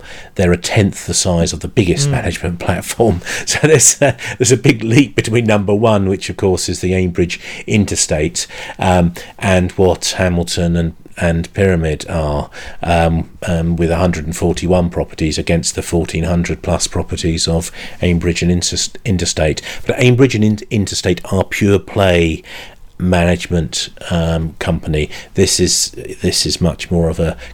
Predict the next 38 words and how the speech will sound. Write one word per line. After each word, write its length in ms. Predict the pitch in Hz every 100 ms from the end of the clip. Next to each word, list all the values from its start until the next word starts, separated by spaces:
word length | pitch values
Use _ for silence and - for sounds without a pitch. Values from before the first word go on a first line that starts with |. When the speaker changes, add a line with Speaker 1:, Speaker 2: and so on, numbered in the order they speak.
| -
Speaker 1:
co-investment 920 | - 85 82 85 85 - - 71 -
platform, 640 | 95 87 - - 78 78
I 60 | 80
think, 320 | 82 76 - - -
particularly 720 | - - 107 - 85 82 80
in 120 | 78
the 80 | 78
Hamilton 500 | - 85 80 - 82
bit 240 | 85 82
of 60 | 76
the 60 | 78
business. 560 | 78 - 76 - - - - - -
Um, 320 | 80 78 76
less 200 | 73 85
so 240 | - 82 76
the 80 | 80
Pyramid 400 | 82 80 78 73
is 160 | -
more 180 | 82 78
of 80 | 73
a 140 | 71 - - -
straightforward, 640 | - 92 85 - 87 80
but 140 | 92
I 80 | 87
think 220 | 95 90
Pyramid 460 | - 101 98 90 85
see 260 | - 92 85
this 280 | 85 -
as 100 | 82
a 60 | 85
way 480 | 80 87 87 85 85
to, 260 | - 82 - - - -
to, 500 | - - - - -
to 180 | - 90
access 520 | 87 - - 85 78 -
and 140 | 76
grow 400 | - 85 82 78
their, 320 | 76 80 78